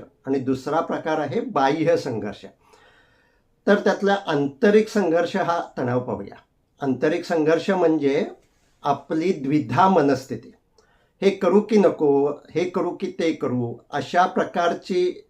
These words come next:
ज्यावेळी आपली मनस्थिती असते आणि आपल्याला निर्णय घेता येत नसतो, जेवढा वेळ आपली अशी द्विधा मनस्थिती असते तेवढा वेळ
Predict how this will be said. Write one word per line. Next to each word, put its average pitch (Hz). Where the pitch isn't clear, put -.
ज्यावेळी 156
आपली 151
मनस्थिती 147
असते 120
आणि 135
आपल्याला 143
निर्णय 135
घेता 131
येत 170
नसतो, 104
जेवढा 143
वेळ 196
आपली 170
अशी 160
द्विधा 139
मनस्थिती 156
असते 120
तेवढा 127
वेळ 165